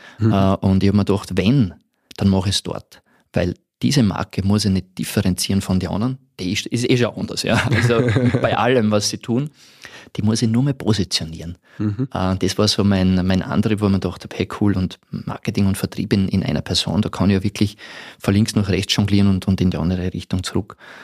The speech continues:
Speaker 2: <laughs> Und jetzt wird's lustig, hab ich mich beworben, nach zwei Monaten kriege ich ein, ein, ein Feedback, noch natürlich nach dem ersten Gespräch.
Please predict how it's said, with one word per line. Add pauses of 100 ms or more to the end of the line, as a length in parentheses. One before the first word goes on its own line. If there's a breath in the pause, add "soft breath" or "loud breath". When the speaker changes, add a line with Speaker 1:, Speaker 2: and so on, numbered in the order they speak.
(120 loud breath)
Speaker 2:
<laughs>
Und
jetzt
wird's
lustig,
hab
ich
mich
beworben,
nach
zwei
Monaten
kriege
ich
ein,
ein,
ein
Feedback,
noch
natürlich
nach
dem
ersten
Gespräch.